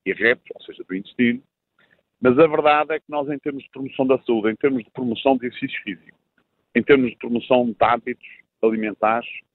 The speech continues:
corretos, eh, em termos de promoção daquilo que é, eh, essencial para nós sermos mais saudáveis e menos doentes, e para nós daqui a alguns anos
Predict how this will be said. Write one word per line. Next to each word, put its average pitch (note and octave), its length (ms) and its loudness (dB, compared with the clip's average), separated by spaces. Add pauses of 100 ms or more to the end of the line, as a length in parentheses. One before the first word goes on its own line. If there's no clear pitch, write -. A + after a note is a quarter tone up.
(240)
corretos, A2 440 0 (680)
eh, A2+ 520 2
em A#2 220 -4
termos B2 360 0 (300)
de C3+ 80 -12
promoção A#2+ 540 -4
daquilo A2+ 640 0 (100)
que A2+ 220 0
é, G#2+ 240 4 (440)
eh, G#2 320 4 (160)
essencial A#2 840 0
para G#2+ 80 -2
nós G#2+ 240 -2 (360)
sermos A2 320 0 (200)
mais A2+ 240 -2 (100)
saudáveis G2 600 -4
e G2+ 60 -8
menos G2 260 -16
doentes, F#2+ 380 -10 (400)
e A#2+ 60 0
para A#2 180 2
nós A#2+ 300 4
daqui B2+ 360 0
a A#2 40 6
alguns A#2 400 0
anos A2+ 200 -4